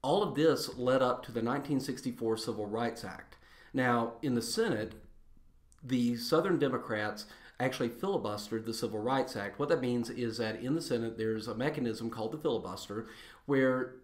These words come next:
any senator is allowed to talk for as long as he or she wants. And so the Southern Democrats got together in the Senate and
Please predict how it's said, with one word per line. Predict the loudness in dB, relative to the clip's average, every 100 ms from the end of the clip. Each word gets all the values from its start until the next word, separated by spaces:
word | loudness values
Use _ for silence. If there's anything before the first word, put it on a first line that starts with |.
| -12 0
any | 2 2
senator | 2 2 2 2 0
is | 0 -2
allowed | -2 0 0 -2
to | -6
talk | -2 0 0 -2
for | -2
as | -2
long | 0 0 0
as | -2
he | -4
or | -4
she | -4 -8
wants. | -4 -2 -2 -4 -14 -18 -20 -20 -8
And | -4 0
so | 2 0
the | 0
Southern | -2 0 2 2
Democrats | 2 0 0 -2 -2 -4
got | -6
together | -2 -2 0 -2 -4 -8 -6
in | 2 4
the | 4
Senate | 2 0 0 -2
and | -2 0 2 0 -2